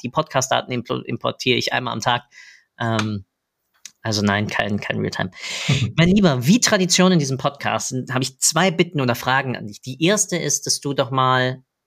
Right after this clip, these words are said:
Speaker 1: zusammenfasst, was du möchtest, was die Hörerinnen und Hörer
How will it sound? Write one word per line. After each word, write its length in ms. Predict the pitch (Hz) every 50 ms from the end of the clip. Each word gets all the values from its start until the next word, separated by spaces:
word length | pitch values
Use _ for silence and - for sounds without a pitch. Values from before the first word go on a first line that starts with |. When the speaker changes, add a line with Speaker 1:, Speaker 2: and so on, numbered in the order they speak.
| _ _ _ _ _ _
Speaker 1:
zusammenfasst, 640 | - - 135 139 151 202 208 196 - 185 165 - -
was 120 | 143 -
du 100 | - 156
möchtest, 320 | 160 151 147 - 139 - -
was 100 | - -
die 140 | - 123
Hörerinnen 500 | 120 147 175 185 170 147 151 151 147 147
und 180 | - 131 - -
Hörer 440 | 139 156 185 175 160 165 160 151